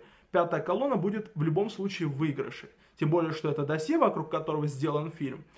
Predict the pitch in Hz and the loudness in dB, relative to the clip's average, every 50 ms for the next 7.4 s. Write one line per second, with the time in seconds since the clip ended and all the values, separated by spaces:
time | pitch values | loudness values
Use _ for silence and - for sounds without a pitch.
0 | - - _ 147 170 233 233 156 170 214 220 208 202 196 202 202 196 196 190 190 | -20 -8 _ 0 0 2 0 0 2 2 2 4 2 2 2 2 0 0 0 -2
1 | - 185 - - 180 180 196 185 156 135 117 110 - - - _ _ _ _ _ | -4 -4 -2 0 2 2 2 2 2 0 -4 -8 -12 -16 -18 _ _ _ _ _
2 | _ _ _ 147 151 175 220 233 233 208 180 190 - - 175 170 165 156 - - | _ _ _ 0 2 2 2 2 0 -2 -2 -2 -2 0 2 2 2 2 0 -2
3 | 156 156 170 202 196 165 156 156 - 202 185 156 160 151 147 147 143 139 202 - | -4 2 4 4 4 4 0 2 2 0 2 2 0 -2 0 0 0 0 -2 0
4 | 165 175 196 190 190 185 180 165 170 151 151 175 196 180 151 156 160 - - - | 0 0 2 4 4 2 2 0 -2 -2 0 2 0 0 0 -4 -6 -8 -10 -4
5 | - 185 160 135 120 - - - - _ _ _ _ - 143 139 165 160 165 151 | -2 -2 -2 -2 -4 -6 -12 -16 -18 _ _ _ _ -6 0 0 2 2 2 0
6 | 143 143 - 185 190 - 240 269 285 240 156 160 170 180 180 175 - 277 285 277 | 0 0 0 0 -2 -2 -2 0 0 0 0 2 2 2 0 0 -4 -6 -2 0
7 | 180 165 - - 208 214 214 214 | 0 -2 0 0 0 0 0 -2